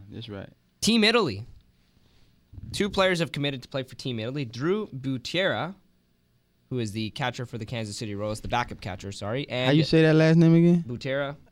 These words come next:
Speaker 1: How do you know you saying that right?
Speaker 2: 'Cause they said it the other day on T V.
Speaker 1: Okay, Butera.
Speaker 2: Yeah. Drew Butera.
Speaker 1: Okay.
Speaker 2: Butera.
Speaker 1: Butera, okay.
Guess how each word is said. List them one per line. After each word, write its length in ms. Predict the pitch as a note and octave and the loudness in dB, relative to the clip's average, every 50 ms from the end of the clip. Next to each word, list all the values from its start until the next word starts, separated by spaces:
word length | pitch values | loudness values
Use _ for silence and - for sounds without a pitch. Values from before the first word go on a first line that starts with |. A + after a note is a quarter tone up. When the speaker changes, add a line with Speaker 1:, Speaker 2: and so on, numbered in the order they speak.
| _ - | _ -8
Speaker 1:
How 180 | B2 C3+ C#3 | -4 0 2
do 60 | C3+ | 4
you 100 | C3+ B2+ | 4 6
know 120 | B2 A#2+ A#2 | 6 6 4
you 160 | A#2 A#2 A#2 | 4 2 0
saying 300 | - - A#2+ A2 G#2+ G#2 | 0 0 2 2 2 2
that 140 | G2+ G2 F#2+ | 2 2 0
right? 300 | F#2+ G2+ G2 F2 - - - _ _ _ _ _ _ _ _ _ - | 0 -2 -2 -4 -4 -8 -14 _ _ _ _ _ _ _ _ _ -10
Speaker 2:
'Cause 160 | B2 A2+ A#2+ | -10 -8 -6
they 120 | A#2 G#2 | -6 -6
said 220 | G2+ - - C3 B2 | -4 -4 -4 -4 -4
it 80 | A2+ | -6
the 80 | A#2 A2+ | -6 -8
other 120 | G#2 G#2+ G2+ | -8 -6 -4
day 120 | A#2+ B2+ | -4 -4
on 140 | A#2+ G2+ G#2 | -4 -4 -8
T 160 | - - C#3 | -10 -10 -10
V. 180 | A#2 G#2+ F#2 - - | -10 -10 -12 -8 -8
Speaker 1:
Okay, 300 | F#2+ F#2 - - F#2+ F#2 | -8 -8 -4 -2 0 0
Butera. 720 | F2+ F2 F2 G#2 G#2+ G#2+ - - - A#2+ A2 G2+ F#2 F2+ F2+ G2 - _ _ _ | 2 4 6 6 6 6 4 2 2 2 2 2 0 -2 -6 -12 -14 _ _ _
Speaker 2:
Yeah. 300 | - A#2+ A2 F#2+ F2 - - _ _ _ _ _ _ _ _ _ _ _ _ _ _ - - | -6 -6 -6 -6 -8 -10 -14 _ _ _ _ _ _ _ _ _ _ _ _ _ _ -20 -16
Drew 440 | B2 A#2 A#2 B2+ C3+ C3+ C3+ C#3 B2 B2 C#3+ D#3+ - _ - A2 | -12 -8 -6 -4 -4 -2 -4 -4 -6 -8 -14 -18 -20 _ -10 -6
Butera. 560 | A#2 A#2+ G#2+ - C#3+ D3 D3 A#2+ F#2 G2 A#2 A#2+ A#2+ | -6 -6 -4 -4 -2 -2 -2 -4 -4 -8 -12 -14 -16
Speaker 1:
Okay. 280 | - - G2+ G#2 A2+ A#2+ - _ - | -16 -14 -14 -14 -14 -16 -16 _ -10
Speaker 2:
Butera. 440 | - G2+ G#2 G#2 A#2+ B2+ C3+ - A2 | -8 -6 -4 -2 -2 0 0 0 0
Speaker 1:
Butera, 220 | G2 F#2+ F#2+ G2+ G2+ | -2 -4 -6 -8 -10
okay. 300 | A2+ - - - A2+ C3 | -10 -10 -8 -10 -10 -8